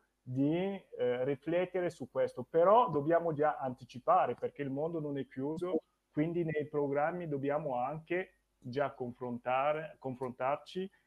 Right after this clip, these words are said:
e preparare un personale che lo fa, sapere ai ragazzi cos'è, cosa bisogna fare, eh, perché è importante rispettare l'ambiente e fare dei prodotti che comunque rispettano quell'ambiente lì.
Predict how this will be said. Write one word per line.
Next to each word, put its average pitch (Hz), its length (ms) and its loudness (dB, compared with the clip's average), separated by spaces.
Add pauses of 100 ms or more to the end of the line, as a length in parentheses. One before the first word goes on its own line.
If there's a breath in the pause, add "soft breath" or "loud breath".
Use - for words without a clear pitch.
(200 soft breath)
e 147 640 2
preparare 139 600 0
un 139 120 -4
personale 127 760 -6
che 127 520 -4
lo 120 260 -8
fa, 131 360 -4 (200)
sapere 135 460 -2
ai 123 160 0
ragazzi 123 840 -6
cos'è, 123 640 -2
cosa 123 300 -4
bisogna 123 360 -4
fare, 135 580 -4 (300)
eh, 117 160 -12
perché 131 500 -2
è 135 260 -2
importante 127 920 -4
rispettare 123 800 -4
l'ambiente 127 920 -4 (180 soft breath)
e 123 120 -10
fare 131 300 -2
dei 127 160 -4
prodotti 131 720 -4
che 127 120 -10
comunque 127 500 -8
rispettano 123 720 -8
quell'ambiente 117 800 -10
lì. 123 240 -8